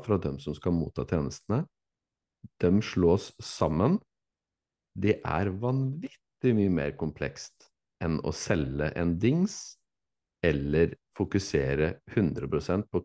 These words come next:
kun litt økt profitt. Så jeg husker, og det er, det er lenge siden faktisk, for jeg var inne og hadde noen workshops med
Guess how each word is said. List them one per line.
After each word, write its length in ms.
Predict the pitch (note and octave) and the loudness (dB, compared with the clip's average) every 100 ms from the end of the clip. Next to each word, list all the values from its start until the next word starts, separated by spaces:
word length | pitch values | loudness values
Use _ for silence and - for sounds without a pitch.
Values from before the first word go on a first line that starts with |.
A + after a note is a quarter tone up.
| - | -4
kun 380 | - C#3 F3+ G3 - | 2 4 4 0 -2
litt 320 | D#2 D#2+ _ - | -2 -2 _ -6
økt 240 | C#2 C#2 - - | -6 -6 -10 -6
profitt. 480 | - - C2+ - _ _ _ _ _ _ _ - | -6 -2 -6 -6 _ _ _ _ _ _ _ 2
Så 160 | A2 B2 - - _ _ _ _ _ _ _ _ _ _ - | 6 6 2 -6 _ _ _ _ _ _ _ _ _ _ 2
jeg 160 | A2 | 4
husker, 380 | A2+ - F#2+ G2 - - | 4 4 4 4 0 0
og 160 | G#2 A2 | 4 6
det 80 | |
er, 120 | A#2 F2 | 4 4
det 140 | G#2 A2 | 2 4
er 80 | |
lenge 240 | A#2+ F2+ D2+ | 4 2 -2
siden 160 | C#2 | -4
faktisk, 400 | D#2 - B2 B2+ | -6 -4 -4 -4
for 160 | - G2+ | -2 0
jeg 80 | G2+ | 4
var 160 | G#2 | 4
inne 300 | F#2 D#2+ D#2+ F2 | 2 0 -4 -4
og 240 | - F2 F#2 G2 | -2 0 0 0
hadde 380 | E2 D2 D2 D#2 | -2 -4 -2 -2
noen 240 | D#2+ D#2+ D#2+ _ _ _ - F#2+ | -2 -2 -4 _ _ _ -4 0
workshops 540 | D2 - D#2+ - - E2+ | 0 0 -6 -6 -4 2
med 320 | E2 E2 E2 | 4 4 2